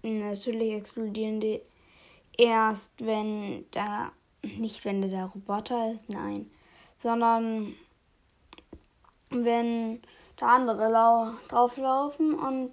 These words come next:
ja. Das hab ich mal gemacht und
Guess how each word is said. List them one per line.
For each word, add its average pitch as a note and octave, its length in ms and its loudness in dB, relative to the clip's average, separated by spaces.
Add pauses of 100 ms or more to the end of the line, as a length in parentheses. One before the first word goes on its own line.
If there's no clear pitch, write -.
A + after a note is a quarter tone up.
(140)
ja. - 100 -6 (840)
Das - 180 -12
hab B3+ 100 -6
ich A#3 120 -4
mal A#3 160 -4
gemacht C#4 480 0
und B3 500 -2